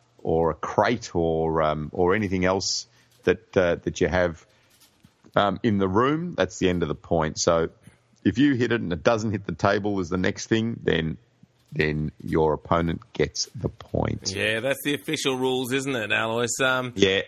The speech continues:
Speaker 2: but sometimes,
Speaker 1: But,
Speaker 2: you know,
Speaker 1: uh,
Speaker 2: it's fun to play a rule where you say, "Hey, the roof can be in," and then you can smash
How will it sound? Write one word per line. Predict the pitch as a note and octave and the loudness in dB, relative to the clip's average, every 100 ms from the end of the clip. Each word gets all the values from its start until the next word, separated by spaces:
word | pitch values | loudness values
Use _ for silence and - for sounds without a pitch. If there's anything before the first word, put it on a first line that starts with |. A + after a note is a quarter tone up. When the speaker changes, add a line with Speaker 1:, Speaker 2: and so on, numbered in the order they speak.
| - | -2
Speaker 2:
but | E3+ | 0
sometimes, | G#3+ C4+ D3 D3+ | 2 2 2 0
Speaker 1:
But, | |
Speaker 2:
you | F3 | 2
know, | E3 | 2
Speaker 1:
uh, | D#3+ | 2
Speaker 2:
it's | - - | -2 -2
fun | F3+ F3+ | -2 0
to | C#3 | 0
play | D#3 D3+ | 0 2
a | D3+ | 0
rule | D#3 | 0
where | D#3 D3+ | 0 0
you | C#3+ | 0
say, | D3 C3+ | -2 -2
"Hey, | C#3 E3+ | -2 -2
the | A#2+ | -2
roof | A#2 D3 D3 - - | -2 -2 -2 -8 -8
can | C#3 B2+ A#2+ | -4 -2 -2
be | A#2+ A#2+ A#2+ D3+ F3 | -2 -2 -4 0 0
in," | C3+ | 0
and | C3+ | -2
then | D3+ | -2
you | C3+ | -4
can | C3+ | -4
smash | - - D#3+ F3 | -2 -2 0 0